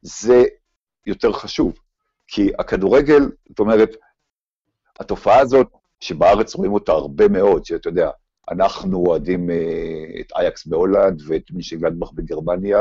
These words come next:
וזה, זה לא פסול, אבל אין באמת הרבה אוהדי אייקס בארץ, זאת אומרת, ש-, ש-, ש-,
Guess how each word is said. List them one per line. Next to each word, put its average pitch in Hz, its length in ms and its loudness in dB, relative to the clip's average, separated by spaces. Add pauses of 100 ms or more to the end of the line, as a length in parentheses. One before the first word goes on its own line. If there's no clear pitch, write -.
(140)
וזה, - 1120 -6 (200)
זה 80 280 -6
לא 92 160 4
פסול, 101 480 -4 (1000)
אבל 85 360 -2 (1500)
אין 160 180 -2
באמת 107 340 0
הרבה 78 260 -2
אוהדי 82 420 2
אייקס 82 360 -2
בארץ, 78 420 -2
זאת - 80 -20
אומרת, 76 200 -10
ש-, - 140 -20 (100)
ש-, - 260 -12
ש-, - 240 -4